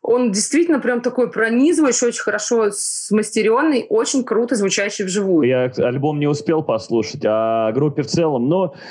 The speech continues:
Speaker 2: я не, а, я не скажу, что мне очень нравится материал и, и музыка, но мне очень нравится позиция Шевчука по отношению, ну, его гражданская и политическая, какая угодно. Это заслуживает исключительно только уважения.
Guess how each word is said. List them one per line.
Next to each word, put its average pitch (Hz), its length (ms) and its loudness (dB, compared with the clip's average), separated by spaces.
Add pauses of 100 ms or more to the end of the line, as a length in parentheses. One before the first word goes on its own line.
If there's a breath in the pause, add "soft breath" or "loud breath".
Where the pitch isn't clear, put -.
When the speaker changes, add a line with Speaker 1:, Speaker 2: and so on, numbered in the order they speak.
(300 loud breath)
Speaker 2:
я 175 160 2
не, 135 440 2
а, 156 280 -2
я 165 260 0
не 196 80 0
скажу, 185 380 0
что 147 420 0
мне 147 160 0
очень 156 220 0
нравится 147 360 0
материал 165 640 0
и, 117 280 2
и 123 60 -2
музыка, 135 480 0
но 135 120 -2
мне 165 100 0
очень 156 220 -2
нравится 143 360 0
позиция 139 480 0
Шевчука 107 680 0
по 110 180 -2
отношению, 107 840 0
ну, 151 80 2
его 143 180 2
гражданская 123 800 0
и - 20 -4
политическая, 113 640 -2
какая 110 320 0
угодно. 101 460 0 (100)
Это 117 480 0
заслуживает 110 560 -2
исключительно 107 540 -2
только 110 260 -2
уважения. 101 640 0